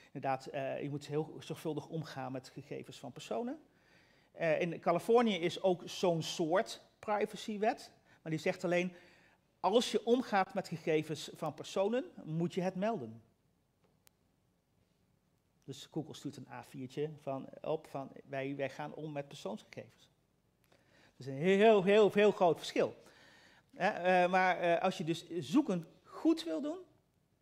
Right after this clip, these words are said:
dan moet je heel veel metadata hebben en moet je ook heel zorgvuldig zijn. Maar hoe zorgvuldiger je bent, hoe ingewikkelder het wordt.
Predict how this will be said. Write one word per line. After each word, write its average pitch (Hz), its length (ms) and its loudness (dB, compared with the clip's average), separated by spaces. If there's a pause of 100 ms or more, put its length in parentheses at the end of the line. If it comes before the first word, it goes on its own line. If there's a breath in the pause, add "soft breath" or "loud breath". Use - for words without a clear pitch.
(340)
dan 151 260 -4
moet 277 240 4
je 208 80 -2
heel 214 220 4
veel 220 140 0
metadata 220 720 0
hebben 202 240 -6
en 180 80 -4
moet 175 120 -6
je 160 60 -2
ook 139 80 -6
heel 220 280 4
zorgvuldig 220 520 -2
zijn. 127 300 -8 (280 loud breath)
Maar 170 80 -2
hoe 185 100 4
zorgvuldiger 285 560 2
je 220 60 2
bent, 220 300 0 (540 loud breath)
hoe 208 200 2
ingewikkelder 196 580 2
het 143 140 -2
wordt. 127 340 -6